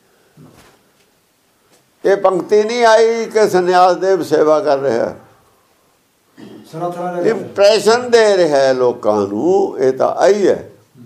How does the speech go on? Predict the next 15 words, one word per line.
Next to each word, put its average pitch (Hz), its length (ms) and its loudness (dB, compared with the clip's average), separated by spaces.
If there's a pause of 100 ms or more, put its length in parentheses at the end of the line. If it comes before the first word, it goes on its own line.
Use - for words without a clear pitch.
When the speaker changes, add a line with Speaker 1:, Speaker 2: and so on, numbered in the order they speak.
(480)
Speaker 1:
ਪਰ 208 120 2
ਸੇਵ 214 640 0
ਸੰਨਿਆਸ 160 600 0 (340)
ਦੇਵ 175 320 0
ਸੇਵ 165 320 0
ਕਰ 127 200 0
ਰਿਹਾ 120 280 2
ਹੈ, 139 220 -4 (360)
ਅਜੇ 165 160 0
ਤੱਕ 160 260 -4
ਪੰਕਤੀ 143 440 -8
ਉਹਦੇ 220 320 0
ਨਾਲ 165 240 0
ਨਹੀਂ 170 140 -4
ਲੱਗੀ, 202 500 -4